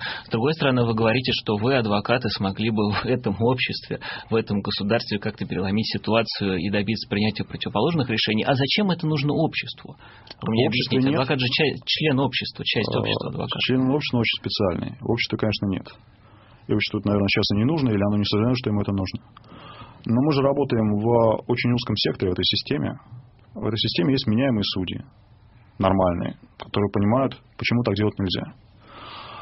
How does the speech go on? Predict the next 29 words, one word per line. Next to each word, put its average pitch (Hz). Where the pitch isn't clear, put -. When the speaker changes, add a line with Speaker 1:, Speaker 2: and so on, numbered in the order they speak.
Speaker 2:
А -
у 110
нас 135
другое 131
дело, 143
что 131
вот 117
эта 127
судейская 120
вертикаль, 135
она 123
не 135
всегда 131
предполагает, 127
что, -
и, 120
как, 123
как 127
правило, 110
не 95
предполагает, 95
что 98
какой-то 107
вышестоящий 104
судья, 135
увидев 117
непорядок 107
где-то 95
внизу, 123